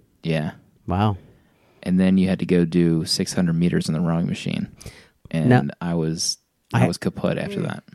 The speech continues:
Speaker 2: w-, this is something I, I have to ask you, and I'm not putting you on the spot, but you're already a thin person. You're in great shape already. Uh,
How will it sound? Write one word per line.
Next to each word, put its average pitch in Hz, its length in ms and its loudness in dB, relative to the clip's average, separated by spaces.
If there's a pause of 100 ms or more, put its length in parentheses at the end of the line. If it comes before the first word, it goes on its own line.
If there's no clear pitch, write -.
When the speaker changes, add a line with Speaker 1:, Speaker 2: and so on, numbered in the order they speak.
(100)
Speaker 2:
w-, 120 220 -2
this 151 240 6
is 156 80 0
something 123 260 6
I, - 140 0
I 117 60 0
have 107 200 2
to - 100 -2
ask 101 280 0
you, 92 260 -2
and 92 380 -2
I'm 98 160 0
not 95 160 0
putting 95 220 2
you 95 60 0
on 82 100 -2
the 85 60 -4
spot, 92 360 -6 (100)
but 98 220 0
you're 107 180 4
already 127 280 6
a 113 40 2
thin 120 400 2
person. 113 540 0 (300)
You're 110 180 4
in 101 80 4
great 104 260 -2
shape - 280 -2
already. 104 500 2 (920)
Uh, 101 380 4